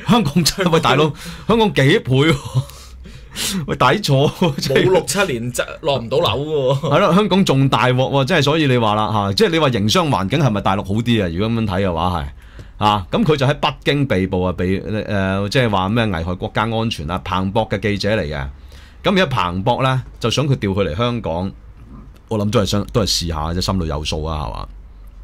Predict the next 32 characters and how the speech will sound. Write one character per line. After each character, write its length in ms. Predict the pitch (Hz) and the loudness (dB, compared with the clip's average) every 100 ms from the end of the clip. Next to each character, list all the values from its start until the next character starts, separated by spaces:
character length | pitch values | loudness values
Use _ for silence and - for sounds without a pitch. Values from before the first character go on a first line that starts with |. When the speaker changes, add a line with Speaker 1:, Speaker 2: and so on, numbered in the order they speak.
| - - - - | -20 -20 -20 -16
Speaker 1:
係 140 | 87 87 | -8 -4
你 80 | 90 | -2
喺 180 | 92 101 | -2 -2
大 160 | 78 | -4
陸 80 | 78 - | -6 -6
被 160 | 78 | -8
捕 180 | 78 76 | -6 -6
啊， 80 | 78 | -4
而 80 | 82 | -2
家 220 | 92 127 | 0 2
就 160 | 101 95 | 0 -4
一-， 40 | 95 | -4
又 400 | 110 101 95 117 | -4 -4 -2 0
一 20 | |
個 80 | 107 | 0
個 140 | 95 | -2
案 240 | 92 90 92 | -2 -2 -2
啦。 160 | 92 - - - - - - | -4 -6 -18 -20 -20 -20 -8
大 200 | - 104 113 | -2 0 0
陸 160 | 117 | -2
因 120 | 143 156 | -2 -2
為 80 | 101 | -2
國 140 | 107 110 | -4 -4
安 100 | 117 | -4
罪 120 | 101 | -6
被 160 | 90 85 | -6 -8
捕， 180 | 85 82 | -8 -4
香 160 | 117 | -4
港 140 | 95 90 | -4 -4
都 100 | 95 | -4
計 160 | 87 78 | -6 -6
數， 260 | 78 73 | -6 -8